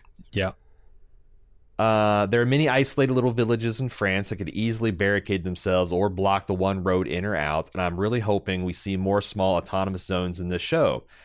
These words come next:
Speaker 2: And although they are picking the best of the best when it comes to scenery, they do a good job of showing all the ancient settlements, Roman aqueducts, et cetera. Um, yeah, like,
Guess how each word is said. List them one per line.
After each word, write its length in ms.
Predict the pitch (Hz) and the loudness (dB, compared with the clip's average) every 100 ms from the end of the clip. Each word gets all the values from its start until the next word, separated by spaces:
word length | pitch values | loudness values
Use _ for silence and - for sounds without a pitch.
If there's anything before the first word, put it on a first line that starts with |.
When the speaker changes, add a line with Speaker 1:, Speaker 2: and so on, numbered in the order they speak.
| - _ | -20 _
Speaker 2:
And 100 | 101 | -2
although 220 | 107 117 | 2 2
they 120 | 120 | 2
are 60 | 113 | 0
picking 360 | - 131 117 113 | 0 -4 -2 -2
the 40 | |
best 340 | 85 110 110 107 | 2 2 0 -4
of 80 | |
the 40 | 98 | -4
best 300 | 85 98 - | 0 0 0
when 80 | 101 | -6
it 80 | - | -2
comes 220 | 98 90 | -4 -4
to 80 | 85 | -8
scenery, 580 | - 143 131 90 90 87 | -6 -2 -2 0 0 -2
they 240 | 90 92 | -2 -2
do 260 | 87 85 127 | -2 -2 0
a 60 | 127 | 0
good 220 | 117 107 | 0 0
job 320 | 107 104 92 | 2 2 0
of 40 | |
showing 300 | - 104 98 | -2 -2 0
all 160 | 78 98 | 2 2
the 80 | 90 | 2
ancient 320 | 90 95 - | -2 -4 -8
settlements, 520 | - 95 90 90 - | -4 -2 -2 -4 -4
Roman 240 | 82 90 85 | -2 0 0
aqueducts, 580 | 85 - 73 80 - - | -4 -6 -4 -4 -4 -10
et 100 | - | -8
cetera. 520 | 85 69 60 53 - _ - _ _ - | -4 -4 -4 -8 -10 _ -20 _ _ -6
Um, 720 | 95 90 85 82 78 76 78 - _ _ _ _ _ _ - _ _ | -2 -2 0 -2 -4 -6 -12 -16 _ _ _ _ _ _ -20 _ _
yeah, 400 | 247 285 196 120 | 2 4 6 4
like, 580 | 107 123 123 113 - | 4 4 4 2 -4